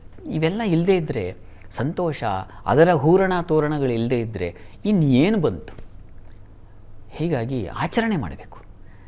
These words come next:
ಎಲ್ಲರೂ ಒಟ್ಟುಗೂಡಿ ಗಣಪತಿ, ಒಂದು ಊರಿನಲ್ಲಿ ಒಂದು ಗಣಪತಿ ಉತ್ಸವ ಮಾಡಿದ್ರೆ ಎಷ್ಟು ಜನ ಬಂದು ಸೇರಿ, ಬಾಲಗಂಗಾಧರನಾಥ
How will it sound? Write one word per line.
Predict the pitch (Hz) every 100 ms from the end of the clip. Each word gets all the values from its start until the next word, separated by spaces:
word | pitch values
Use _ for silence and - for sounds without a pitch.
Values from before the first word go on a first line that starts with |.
| -
ಎಲ್ಲರೂ | 80 90 139 180 180
ಒಟ್ಟುಗೂಡಿ | 104 - - 214 165 113 60 - - - -
ಗಣಪತಿ, | 92 156 156
ಒಂದು | 143 107
ಊರಿನಲ್ಲಿ | 120 151 147 85 80 - - - -
ಒಂದು | 101 98
ಗಣಪತಿ | 107 151 165
ಉತ್ಸವ | 127 - 170 175
ಮಾಡಿದ್ರೆ | 147 85 95
ಎಷ್ಟು | 131 160 185
ಜನ | 170 185
ಬಂದು | 156 156
ಸೇರಿ, | 127 143 135 - - - - - - 71
ಬಾಲಗಂಗಾಧರನಾಥ | 78 110 147 151 156 143 143 131 127 -